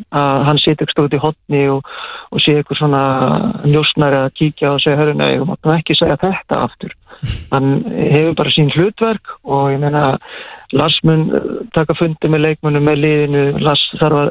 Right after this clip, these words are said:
mun leikreina andstæðingarna og leikreina okkar leik alveg eins og, eins og við, við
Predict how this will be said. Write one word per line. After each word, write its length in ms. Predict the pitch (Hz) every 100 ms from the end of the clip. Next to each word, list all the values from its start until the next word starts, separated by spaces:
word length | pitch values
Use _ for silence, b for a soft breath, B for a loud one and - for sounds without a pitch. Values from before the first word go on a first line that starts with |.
| -
mun 280 | 151 151 143
leikreina 640 | 143 151 - 151 147 147
andstæðingarna 580 | 151 147 - 143 151 143
og 60 | 143
leikreina 360 | 151 147 143
okkar 280 | 143 135 139
leik 240 | 143 143
alveg 280 | 147 143 143
eins 80 | 143
og, 200 | 151 143 B B B B B
eins 240 | - 143
og 100 | 151
við, 380 | 139 151 147 151 247
við 440 | - 147 147 139